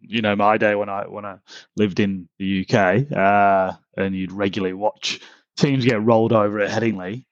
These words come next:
uh, and see some shocking sort of balls where they kept low and uneven bounce and things.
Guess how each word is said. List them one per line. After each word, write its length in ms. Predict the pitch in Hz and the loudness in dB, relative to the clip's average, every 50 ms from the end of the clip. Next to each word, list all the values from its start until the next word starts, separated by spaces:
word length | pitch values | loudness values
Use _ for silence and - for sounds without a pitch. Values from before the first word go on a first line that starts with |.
| - | -4
uh, 520 | 101 101 101 98 95 95 92 92 92 95 98 95 - _ - | 0 2 2 4 4 2 2 0 0 -2 -6 -8 -14 _ -8
and 220 | - 101 101 101 | -6 -4 -4 -4
see 160 | - - 110 98 | 0 0 0 0
some 180 | - - 98 | 0 -4 -6
shocking 600 | - - - 131 110 - - 120 107 98 95 92 92 | -4 0 2 2 0 2 2 0 0 0 0 -4 -6
sort 240 | - - 107 101 101 | 0 2 2 4 4
of 160 | 95 90 - _ - - - - - - _ _ _ _ _ _ _ _ _ _ _ - - - _ _ _ | 2 0 -2 _ -16 -20 -20 -20 -20 -20 _ _ _ _ _ _ _ _ _ _ _ -20 -20 -20 _ _ _
balls 480 | 98 - 110 101 101 101 98 101 95 110 | -2 0 4 4 4 4 4 2 4 4
where 200 | 110 101 98 92 | 4 4 4 2
they 120 | 104 101 | -2 -2
kept 280 | - - 123 101 90 101 | 0 0 0 0 2 2
low 240 | 107 104 104 104 | 4 4 4 4
and 100 | 104 101 | 2 0
uneven 400 | 101 98 104 104 104 98 107 95 95 | -4 -6 -4 -6 -6 -6 -8 -10 0
bounce 360 | - 104 101 101 107 107 - | 2 2 2 2 0 0 0
and 120 | 120 107 - | -2 -2 0
things. 460 | - 107 101 95 90 92 95 - - | 2 0 0 0 -2 -8 -12 -14 -16